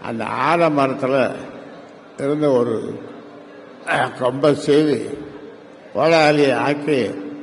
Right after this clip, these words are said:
அ-, கோடாலியை கொண்டு இந்த மரத்தை வெட்டு, வெட்ட பார்க்கிற, உன்னால முடியாது.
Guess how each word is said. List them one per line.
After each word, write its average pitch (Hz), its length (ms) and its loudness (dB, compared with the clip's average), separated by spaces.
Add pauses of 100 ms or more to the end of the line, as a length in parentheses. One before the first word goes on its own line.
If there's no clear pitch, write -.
(340)
அ-, 110 260 -6 (100)
கோடாலியை 170 680 4
கொண்டு 147 320 0 (760)
இந்த 131 140 -6
மரத்தை 147 440 0
வெட்டு, 135 240 -2 (120)
வெட்ட 131 260 -4
பார்க்கிற, 131 440 -4 (720)
உன்னால 131 360 -2 (160)
முடியாது. 135 500 4